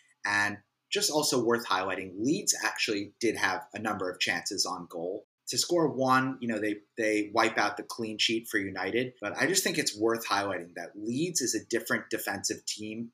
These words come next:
away from home. So this kind of stays true to the way that they were trending last season. And, you know, United being so clinical in this match really showcased some of the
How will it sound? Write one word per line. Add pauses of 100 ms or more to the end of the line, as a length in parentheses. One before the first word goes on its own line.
(120)
away
from (100)
home. (160)
So (420)
this
kind
of
stays
true
to
the
way
that
they
were
trending
last
season. (320)
And, (340)
you
know,
United
being
so
clinical
in
this
match
really
showcased
some
of
the